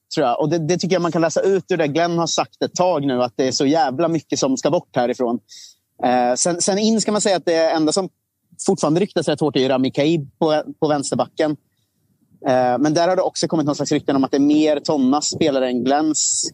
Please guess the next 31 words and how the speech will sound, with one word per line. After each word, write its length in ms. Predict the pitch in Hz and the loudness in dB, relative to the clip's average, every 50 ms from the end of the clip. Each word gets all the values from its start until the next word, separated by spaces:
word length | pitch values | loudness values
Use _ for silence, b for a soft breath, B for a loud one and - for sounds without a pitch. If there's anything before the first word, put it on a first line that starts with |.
| - - | -6 -2
kanske. 420 | - 160 151 131 - - 147 156 151 - _ | -2 0 0 0 0 0 -2 -2 -2 -10 _
Annars 520 | - 151 147 151 151 147 - - - - - _ _ B B B B B B B B B _ - - _ _ - - - - - _ - | -2 0 0 2 0 0 -2 -4 -6 -6 -10 _ _ B B B B B B B B B _ -20 -20 _ _ -20 -20 -20 -20 -8 _ 0
tror 300 | 208 220 214 214 208 214 | 0 2 2 2 2 2
jag 300 | 208 202 190 190 190 160 185 | 2 2 2 0 0 0 -2
att 100 | 175 - _ _ - - - | -4 -6 _ _ -16 -6 -2
en 120 | 180 185 190 | -2 0 2
vänsterback, 520 | 196 185 165 - - 170 151 175 170 - _ - - - _ - | 0 0 0 -2 -2 0 0 0 0 -2 _ -20 -20 -10 _ 0
en 200 | 170 170 170 165 | 0 2 2 2
mittback 500 | 170 175 - _ - - 151 151 147 - _ - - - - - _ | 0 0 -2 _ -4 0 0 0 0 -4 _ -20 -18 -18 -18 -6 _
och, 600 | - 156 147 - _ _ _ _ _ _ - 151 | -2 -2 -2 -4 _ _ _ _ _ _ 0 0
eh, 240 | 143 143 143 139 135 120 _ _ - _ _ _ _ _ _ _ _ _ _ _ _ _ _ _ _ _ _ _ - - _ _ - | 2 2 2 0 -2 -4 _ _ -20 _ _ _ _ _ _ _ _ _ _ _ _ _ _ _ _ _ _ _ -20 -20 _ _ -2
kanske 340 | - 190 165 131 117 - 185 | 0 0 2 0 0 0 -2
en 60 | 185 | -2
central 260 | 151 175 165 165 151 | 0 0 0 2 2
mittfältare, 500 | 147 151 - - - 147 131 123 151 147 | 2 0 -2 0 -2 -2 0 0 0 0
men 140 | 151 151 147 | 2 0 0
framförallt 520 | - 165 151 139 - 147 143 139 135 - - | 0 -2 -2 0 0 0 0 0 0 0 0
något 220 | 143 139 131 - | -2 -2 0 -2
offensivt 680 | 147 123 - - 156 147 - - 131 123 120 - - - - - | -4 -2 0 -2 -2 -2 0 0 0 -2 -2 -6 -16 -12 -6 -2
är 80 | - 127 | 0 0
det 180 | 120 127 123 117 | 2 0 0 0
som 140 | - 131 | 0 0
let-, 160 | 131 131 123 117 - - _ _ - _ | 0 0 0 -2 -6 -16 _ _ -12 _
letas 280 | - 139 139 - 131 117 | -2 -2 0 0 -2 -4
efter 160 | 135 - 139 | -2 0 0
nu. 120 | 139 143 135 | 0 2 2
Och 160 | 135 - 143 | 0 0 -2
Oskar 200 | 139 - - 143 | -2 -2 -2 -2
Pettersson 500 | - 151 139 - - 131 - 156 147 135 | -2 -2 -4 -2 -4 -2 0 0 -2 0
från 200 | - 147 135 131 | 0 0 0 2
B 220 | 127 139 139 127 | 2 2 2 0